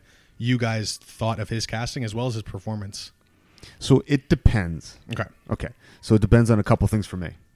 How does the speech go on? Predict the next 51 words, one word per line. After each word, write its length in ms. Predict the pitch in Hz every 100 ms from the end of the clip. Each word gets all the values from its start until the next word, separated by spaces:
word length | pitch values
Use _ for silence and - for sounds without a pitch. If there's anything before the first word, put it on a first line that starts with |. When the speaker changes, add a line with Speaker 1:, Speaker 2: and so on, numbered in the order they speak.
| _
Speaker 1:
Okay. 160 | - - _ - _ _ _ _ _ -
Speaker 2:
Are 160 | 110
they 140 | 113 117
making 380 | 113 110 107 101
more? 320 | 92 95 151 - -
Speaker 1:
Mm-hmm. 220 | 101 120 131 _ _ _ _ _
Speaker 2:
So 140 | 104
there, 160 | 98 90
are 140 | 101
there 80 | 98
gonna 100 | 95
be 40 |
sequels 380 | 92 123 139 127
to 60 | 139
this 100 | -
film, 260 | 131 135
or 140 | - 104
is 120 | 95
this 160 | 98 -
a 20 |
standalone? 520 | 92 98 85 80 - 101 -
Speaker 1:
Right. 180 | 95 90 -
Speaker 2:
So 100 | -
if 80 | 131
it's 80 | 160
a 60 |
standalone, 520 | 156 - 135 139 135 123
I 40 |
have 120 | 110
one 200 | 98 101
opinion. 440 | 101 101 101 104 104 _ -
And 160 | - 82 - -
if 140 | 95
they're 100 | 95
sequels, 480 | 90 107 98 101 87
there's 160 | 85 80
a 140 | 82
totally 320 | - - 85
different 320 | 78 78 76 73
opinion. 280 | 73 71 -
Speaker 1:
Right. 200 | 95 87 - - - -
Speaker 2:
Um, 480 | 82 85 85 87 82 - _ _ _ -
now, 280 | 92 87 85
you 200 | 104 120
would 100 | 117
probably 220 | 123 104
know 180 | 107 107
more 160 | 101 104
than 100 | 98
I 140 | 110
do. 240 | 139 104